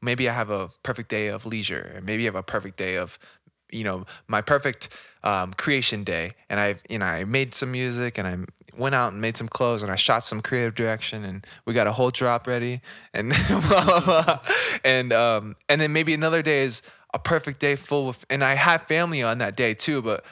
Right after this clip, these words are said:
maybe another perfect day is on that day of leisure, perhaps, I have, like, half the day I get to spend with my loved ones or something like that.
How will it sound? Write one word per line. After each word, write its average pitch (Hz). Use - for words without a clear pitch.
maybe 131
another 131
perfect 110
day 101
is 98
on 127
that 113
day 120
of 104
leisure, 110
perhaps, 104
I -
have, 113
like, -
half 123
the 120
day 110
I 104
get 107
to 107
spend 104
with 101
my 98
loved 98
ones -
or 98
something -
like 65
that. -